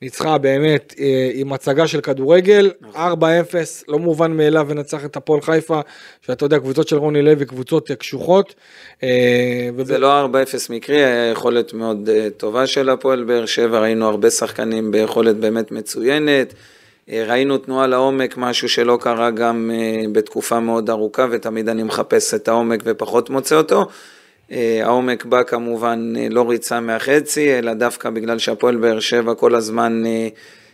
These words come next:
Speaker 2: תקפו, והיו בשלושים מטר, אה, הקרובים לשער של הפועל חיפה. הם הצליחו לייצר,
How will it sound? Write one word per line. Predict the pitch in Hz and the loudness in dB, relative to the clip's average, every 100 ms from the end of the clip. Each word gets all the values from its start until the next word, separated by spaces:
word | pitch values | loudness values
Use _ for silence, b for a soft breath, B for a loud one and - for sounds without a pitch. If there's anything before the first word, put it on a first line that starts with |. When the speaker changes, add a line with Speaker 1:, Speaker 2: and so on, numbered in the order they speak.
| b | b
Speaker 2:
תקפו, | - 117 - 135 165 170 | -6 -6 -2 4 6 6
והיו | 135 127 135 123 | 4 4 4 4
בשלושים | 127 - 123 131 123 | -2 -4 -6 -4 -4
מטר, | 127 120 131 123 113 | -2 -2 0 0 2
אה, | 113 117 117 113 117 123 - _ _ _ _ _ - | 0 2 2 0 -2 -6 -12 _ _ _ _ _ -4
הקרובים | 127 - 120 117 123 117 | 0 6 6 6 4 2
לשער | 117 113 117 117 | 0 0 -2 -2
של | 113 113 | -4 -4
הפועל | 107 147 165 | -4 -4 -4
חיפה. | 160 175 170 - 165 156 b b b b b b - | -2 -2 -2 -4 -2 -2 b b b b b b -10
הם | 127 120 | -6 -4
הצליחו | 110 135 135 131 | 0 4 4 4
לייצר, | 123 117 - 127 123 117 | 2 0 0 0 0 -2